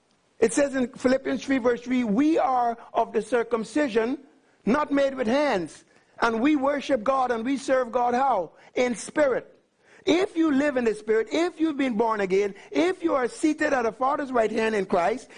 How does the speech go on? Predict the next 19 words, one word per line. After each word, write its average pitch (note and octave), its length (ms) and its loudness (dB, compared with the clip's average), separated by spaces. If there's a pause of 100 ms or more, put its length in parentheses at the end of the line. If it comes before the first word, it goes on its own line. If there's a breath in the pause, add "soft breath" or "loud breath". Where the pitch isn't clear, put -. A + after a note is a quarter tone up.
(120)
if - 300 0
Christ C#4+ 340 0
is B3 140 -6
now C4 180 2
your B3+ 180 -2
life, G#3+ 300 0
and A3 140 0
if D#4+ 180 -2
that's C#4 240 0
where B3 140 0
you A3 140 0
live, A3 300 0 (280 loud breath)
let B3+ 240 2
us C#4+ 180 0
also A3 560 0
walk G#3+ 400 -2
in B3 100 -2
the B3+ 120 0
spirit. B3+ 440 -2